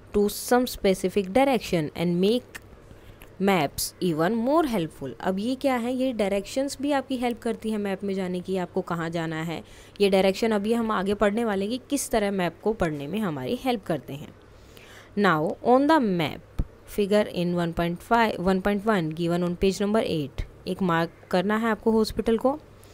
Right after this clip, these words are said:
Uh, what is the meaning of the blue colored area? ब्लू कलर का जो एरिया है उसका मतलब क्या है? And which is farthest from the railway station? रेलवे स्टेशन से कौन सी चीज़ सबसे दूर है? स्कूल, नगर पंचायत और है पब्लिक गार्डन।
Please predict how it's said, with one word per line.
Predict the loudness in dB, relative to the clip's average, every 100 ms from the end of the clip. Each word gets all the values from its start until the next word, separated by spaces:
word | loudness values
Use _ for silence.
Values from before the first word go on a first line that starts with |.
| -20 -20 -20 -14 0
Uh, | 4 6
what | 4
is | 4
the | 4
meaning | 4 2 2 2
of | 2
the | 0 0
blue | 2 4 4 4
colored | 4 4 2 0
area? | -2 -2 -4
ब्लू | 2 4
कलर | 4 2 2
का | 0 -2 -2 -8
जो | 0 0
एरिया | 2 0
है | 0
उसका | -2 0 2
मतलब | 4 4 2
क्या | 0 -4
है? | -6 -10 -14 -20 -20 -8 2
And | 4
which | 4 4
is | 4 4 6
farthest | 6 6 2 0
from | 0 2 2 2
the | 0
railway | 2 0 2 0
station? | 2 0 0 0
रेलवे | 0 2 2
स्टेशन | 2 0 0
से | -2
कौन | 2 2 2
सी | 0 -2 -2 0
चीज़ | 0 2
सबसे | 2 2 4 4
दूर | 4 0
है? | -6 -10
स्कूल, | -4 2 4 2 -4 -6 0
नगर | 4 4
पंचायत | 4 2 2 0 0 -6
और | -4
है | -2 -2 -2
पब्लिक | -4 -4 -6 -2
गार्डन। | -2 -2 -6